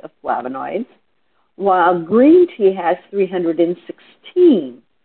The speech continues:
Decaf has about eighty-five percent of the flavonoids found in regular tea. You can increase the flavonoid amounts in any tea by squeezing the tea bag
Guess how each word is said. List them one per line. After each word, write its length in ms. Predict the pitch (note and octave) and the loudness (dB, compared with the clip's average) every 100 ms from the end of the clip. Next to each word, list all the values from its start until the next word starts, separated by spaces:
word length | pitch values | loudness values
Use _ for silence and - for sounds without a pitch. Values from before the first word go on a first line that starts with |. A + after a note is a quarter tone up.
| _ _ _ _ _ _ A#3+ | _ _ _ _ _ _ 0
Decaf 480 | D#4+ F#4 A3+ E3+ - | 0 0 -4 -6 -6
has 240 | F3 F3+ | -10 -10
about 300 | F#3 F3+ - | -2 0 2
eighty-five 460 | G#3+ B3 - E3+ E3+ | 0 0 -2 -2 -2
percent 340 | F3+ - E3+ - | -6 -8 -8 -8
of 80 | D#3+ | -18
the 60 | D#3 | -18
flavonoids 680 | - D#3 D3 D#3+ D3 E3+ _ | -14 -12 -12 -12 -14 -16 _
found 260 | D3 C3+ C3 | -16 -16 -16
in 140 | E3 | -14
regular 420 | D3 B2+ C3+ C#3+ C#3+ | -14 -14 -18 -16 -16
tea. 420 | - B3+ D#3 - _ _ _ _ _ | -4 -2 -2 -4 _ _ _ _ _
You 120 | A3 A3 | -8 -2
can 120 | A3+ | -2
increase 640 | - A#3+ D4 F#4 C4+ A3 - | 0 2 2 2 0 0 -2
the 100 | G3 - | -10 -4
flavonoid 800 | F3 F3 F#3 F#3 D#3+ D#3+ F3+ - _ _ _ _ | -2 0 -2 -2 -2 -2 -4 -8 _ _ _ _
amounts 420 | F#3 D#3+ D3+ E3 - | -6 -6 -6 -10 -8
in 140 | F#3 | -8
any 280 | - G3+ C4 | -6 0 0
tea 260 | A3 G3 E3 | 0 -2 -2
by 200 | D#3 D3+ _ | -2 -6 _
squeezing 400 | G3+ G3 A#3+ A#3+ | -6 -4 -2 -2
the 80 | |
tea 220 | A#3+ A3 F3 | -2 -6 -4
bag 300 | D3+ D3+ | 0 -2